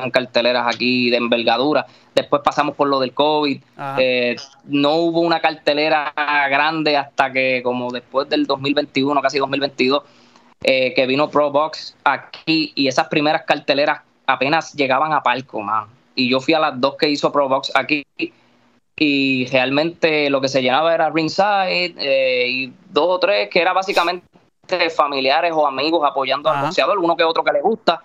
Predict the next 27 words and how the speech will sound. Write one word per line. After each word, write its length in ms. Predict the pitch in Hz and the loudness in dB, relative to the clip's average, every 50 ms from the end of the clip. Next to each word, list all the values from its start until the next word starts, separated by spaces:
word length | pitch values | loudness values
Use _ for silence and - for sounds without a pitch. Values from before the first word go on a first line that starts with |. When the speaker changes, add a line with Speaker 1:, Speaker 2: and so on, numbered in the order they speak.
| _ _ _ | _ _ _
Speaker 1:
como 220 | - 135 127 123 139 | -2 0 0 2 2
yo. 160 | 190 233 226 - _ _ _ - - _ _ _ _ _ | 0 0 -2 -8 _ _ _ -20 -20 _ _ _ _ _
Pero 540 | - 175 185 185 180 180 185 180 180 180 180 | 0 2 2 2 2 2 2 2 2 2 2
luego 360 | 170 175 175 180 196 214 220 | 2 2 2 2 2 0 0
que 80 | 220 233 | 0 0
pasa 340 | 233 233 233 233 240 226 202 226 220 202 233 233 226 | 0 0 0 0 -2 -4 -2 -6 -4 -2 -2 -2 -2
esto 220 | 233 - 240 233 | -2 -2 0 2
de 60 | 233 | 2
los 100 | 233 240 | 2 0
influencers 440 | 233 226 226 220 226 220 233 196 156 143 | -2 0 -2 -2 0 2 0 0 2 2
aquí, 280 | 131 123 - 151 151 | 0 0 0 0 0
hablándote 440 | 131 120 123 127 139 151 160 165 147 | 2 2 0 0 0 -2 -2 -2 -2
en 80 | 143 135 | -2 -2
el 80 | 127 | -6
patio, 380 | - - 165 143 143 147 165 - | -6 -4 -4 -4 -4 -4 -8 -12
Speaker 2:
Ajá. 80 | - _ _ _ _ _ _ _ _ _ | -12 _ _ _ _ _ _ _ _ _
Speaker 1:
y 80 | - 123 | -2 -2
yo 60 | 120 | 0
sé 100 | 123 143 | 2 2
que 60 | 143 | 0
afuera 220 | 147 - 147 143 147 | 2 0 0 0 0
también 240 | 143 139 139 139 143 | 0 0 0 -2 -2
influye, 500 | 139 139 143 147 147 131 117 113 - - _ _ _ _ _ _ _ _ | -2 -2 0 0 0 0 -2 -4 -6 -10 _ _ _ _ _ _ _ _
pues 520 | 160 160 160 160 156 156 156 156 156 156 | 0 2 2 2 2 2 2 2 2 2
ahora 360 | 151 147 143 151 160 180 190 | 2 0 0 0 0 0 0
en 80 | 190 190 | 0 0
las 180 | 190 180 180 | -2 -2 -4